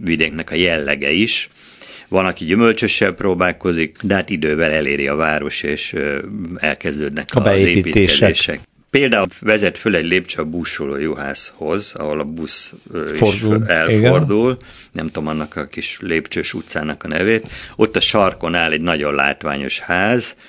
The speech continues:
Speaker 1: ami egy Kozma Lajos villa volt. Én ezt annyira más, hogy néz ki, mint az a kép, amit erről publikáltak, vagy látható volt, hogy én ezt nem hittem el, és a környé-, környékbeli házakkal próbáltam összehozni, de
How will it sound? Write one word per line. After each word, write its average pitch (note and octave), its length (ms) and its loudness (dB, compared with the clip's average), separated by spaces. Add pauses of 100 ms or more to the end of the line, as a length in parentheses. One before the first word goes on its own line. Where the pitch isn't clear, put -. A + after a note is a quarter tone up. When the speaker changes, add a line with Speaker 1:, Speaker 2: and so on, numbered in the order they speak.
(360)
Speaker 1:
ami F#2 520 0 (180)
egy E2+ 420 -2
Kozma E2+ 440 2
Lajos C#2+ 560 -2 (360)
villa C#2 340 -2
volt. G#2 440 0 (560)
Én F#2+ 140 2
ezt - 180 -2 (260)
annyira A#2 480 4
más, G2 520 0
hogy F#2 200 0
néz F2 300 2
ki, F#2 140 -2
mint F#2 260 0
az F2 120 0
a F2 100 -2
kép, E2+ 360 0
amit D#2 300 -4
erről D#2 280 0
publikáltak, E2+ 920 -4
vagy D2 260 -4
látható E2+ 600 -2
volt, F#2+ 300 -2
hogy F#2 160 0 (160)
én F2 140 -2
ezt E2+ 140 -4
nem G2+ 160 2
hittem D#2+ 380 -6
el, E2+ 100 -2
és E2 160 -4
a D#2 140 -8 (520)
környé-, E2+ 520 0
környékbeli D#2+ 540 0
házakkal D#2 640 -2
próbáltam D2 540 -6
összehozni, F2+ 600 -2
de E2 260 0